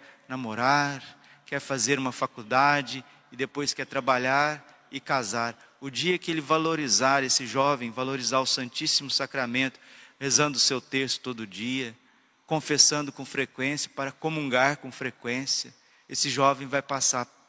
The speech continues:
pela faculdade diferente, essa jovem vai passar pela faculdade de forma diferente.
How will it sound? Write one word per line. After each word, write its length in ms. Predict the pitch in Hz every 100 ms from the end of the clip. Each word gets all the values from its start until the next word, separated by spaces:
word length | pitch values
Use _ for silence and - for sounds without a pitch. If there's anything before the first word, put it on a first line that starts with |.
| _
pela 180 | - 135
faculdade 600 | - 135 143 123 120 117
diferente, 640 | 110 - 131 110 120 123 120
essa 240 | - 117
jovem 460 | 104 117 127 110 107 - - - -
vai 100 | 139
passar 380 | - 135 - 127
pela 200 | - 127
faculdade 600 | - 127 131 120 120 117
de 100 | -
forma 360 | - 120 117
diferente. 800 | 110 - 120 107 110 110 - -